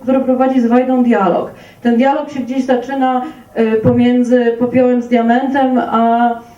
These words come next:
e, Nikt nie woła. No, kiedy się, kiedy ówczesny, ówcześni widzowie odczytywali bohatera Nikt nie woła jako, e, taką krytyczną odpowiedź na Ma-, Maćka Chełmickiego z Popiołu i Diamentu. I to był taki moment, kiedy ten wajdowsko-kucowski,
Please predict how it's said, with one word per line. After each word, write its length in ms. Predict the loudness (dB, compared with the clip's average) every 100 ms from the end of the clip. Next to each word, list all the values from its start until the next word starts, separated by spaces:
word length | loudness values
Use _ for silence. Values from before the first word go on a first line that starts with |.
| -20 -14 -4
e, 420 | -2 0 0 2
Nikt 280 | 0 0 0
nie 140 | 0
woła. 400 | 2 0 -2 -4 -4
No, 80 | -4 -2
kiedy 220 | 0 0 0
się, 200 | 0 -2
kiedy 400 | 0 -2 0 -2
ówczesny, 720 | -2 -2 -2 -2 -2 -2 -2
ówcześni 460 | -6 -4 -2 -2 -4
widzowie 440 | -2 -2 0 0
odczytywali 580 | -2 -8 -6 -2 -2 -2
bohatera 560 | -4 -4 -4 -2 -2 -4 -12 -6
Nikt 300 | -4 -4 -2
nie 120 | -2 0
woła 480 | 0 0 0 -2 -6 -10 -4
jako, 560 | -4 -2 0 0 -2 -6 -4
e, 200 | -4 -2
taką 380 | -4 -2 -2
krytyczną 540 | -2 -2 -2 0 0 0
odpowiedź 360 | -2 0 -2
na 80 | -2
Ma-, 200 | -2 -2 -4
Maćka 380 | -2 -2 -2 -2
Chełmickiego 600 | 0 2 0 0 -2 0
z 80 | -2
Popiołu 360 | -6 -4 -2
i 60 | -2
Diamentu. 600 | -2 -2 -2 -4 -8 -14 -16 -20 -4
I 40 |
to 140 | 0 0
był 120 | 0
taki 240 | -2 0
moment, 340 | 0 2 0 -2
kiedy 180 | -6
ten 200 | -2 -2 -2 -2
wajdowsko-kucowski, 1160 | 0 0 -2 -2 -6 -4 -2 -2 -4 -8 -8